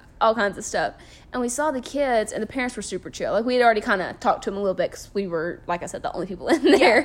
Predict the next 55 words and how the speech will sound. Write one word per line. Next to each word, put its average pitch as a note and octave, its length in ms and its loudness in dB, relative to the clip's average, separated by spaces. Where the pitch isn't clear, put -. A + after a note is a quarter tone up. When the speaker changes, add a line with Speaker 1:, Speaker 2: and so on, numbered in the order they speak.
Speaker 2:
He D4+ 100 -2
told C#4 160 2
me C#4+ 80 0
happy E4 200 2
birthday. B3+ 360 0
One B3+ 140 -2
of A#3 80 -6
the B3+ 80 -2
dads A3 300 0
told A#3 120 -6
me A#3+ 60 -10
happy A#3 220 -4
birthday. G#3 500 -4
Speaker 1:
Yeah. G3 140 0
Speaker 2:
Asked, G#3+ 180 -2
you A#3 100 -4
know, G3+ 120 -2
who B3+ 140 -4
we C4 140 -4
were, G3 260 -2
if G#3 100 -6
we A3 80 -10
were G#3 140 -8
from A#3+ 180 -12
around G#3 360 -8
here. G3 300 -6
Speaker 1:
We B3 80 -4
got C#4+ 180 0
to D4 80 -6
talking, A#3+ 380 -2
and G3+ 180 -4
then A#3+ 80 -2
all G#3+ 160 2
of A#3 60 -4
a A#3+ 60 -6
sudden, A3+ 580 0
I A#3 140 -2
had A3 160 0
this - 120 -18
brilliant D#3 360 -6
idea. A#2+ 420 -8
Uh, - 80 0
for B3 160 -2
the G#3 60 0
record, F#3 200 0
it E3+ 80 -4
was - 140 -10
my - 120 -16
idea. - 180 2
<laughs> E4+ 340 2
Speaker 2:
It G#4+ 120 8
was. G#4+ 240 6
It C4+ 80 2
was C4+ 120 0
good. A3 200 2